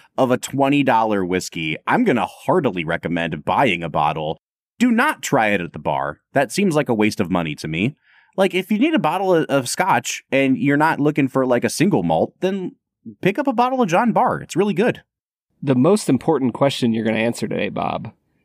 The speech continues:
Speaker 2: Mm.
Speaker 1: does this compete with Monkey Shoulder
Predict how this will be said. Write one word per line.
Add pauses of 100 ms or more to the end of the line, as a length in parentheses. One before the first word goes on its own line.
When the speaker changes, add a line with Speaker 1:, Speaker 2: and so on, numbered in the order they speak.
(160)
Speaker 2:
Mm.
Speaker 1:
does
this (180)
compete (540)
with
Monkey
Shoulder